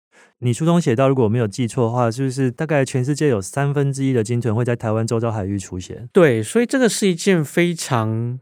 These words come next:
Speaker 2: 厉害而且惊人的事情。
Speaker 1: 嗯。
Speaker 2: 在一开始早期，我自己在念这些文献的时候，或者说很多书都会这样写，但是等到你真的到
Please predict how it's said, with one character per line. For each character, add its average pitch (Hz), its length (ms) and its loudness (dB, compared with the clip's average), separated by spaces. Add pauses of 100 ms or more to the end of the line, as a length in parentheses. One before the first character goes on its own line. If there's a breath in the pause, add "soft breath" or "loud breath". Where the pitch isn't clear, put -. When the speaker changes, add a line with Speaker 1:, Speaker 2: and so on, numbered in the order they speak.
(120)
Speaker 2:
厉 185 300 -2
害 123 280 0
而 135 120 2
且 123 180 -2
惊 139 280 0
人 117 160 0
的 113 140 0
事 123 200 -2
情。 110 220 0
Speaker 1:
嗯。 120 80 -2 (300 loud breath)
Speaker 2:
在 151 120 2
一 139 80 -2
开 147 220 0
始 117 300 -4
早 107 240 0
期， 120 240 0
我 117 120 2
自 156 120 0
己 120 100 -4
在 131 120 2
念 131 200 2
这 131 100 2
些 127 140 4
文 110 240 0
献 127 140 0
的 - 20 0
时 110 60 -2
候， 113 80 -2 (200)
或 143 120 2
者 110 80 -4
说 123 100 0
很 107 100 -4
多 120 140 0
书 123 180 0
都 120 60 2
会 120 100 4
这 110 80 0
样 107 140 0
写， - 240 -10 (320 loud breath)
但 190 100 2
是 202 80 2
等 139 160 0
到 156 120 2
你 120 100 0
真 147 160 0
的 135 160 2 (100)
到 113 220 0